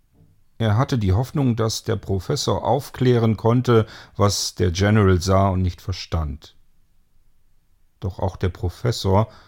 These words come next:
stand da mit offenem Mund. Man konnte ihm ansehen, dass auch er so etwas noch nie zuvor gesehen hatte.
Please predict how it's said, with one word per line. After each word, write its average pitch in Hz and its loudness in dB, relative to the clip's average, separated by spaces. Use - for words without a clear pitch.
stand - 0
da 85 2
mit - -20
offenem 92 0
Mund. 87 -2
Man 95 0
konnte 113 4
ihm 104 2
ansehen, 90 4
dass - -8
auch 98 -6
er 90 4
so - -12
etwas - -12
noch 82 -6
nie 92 0
zuvor 92 -4
gesehen 90 -2
hatte. - -16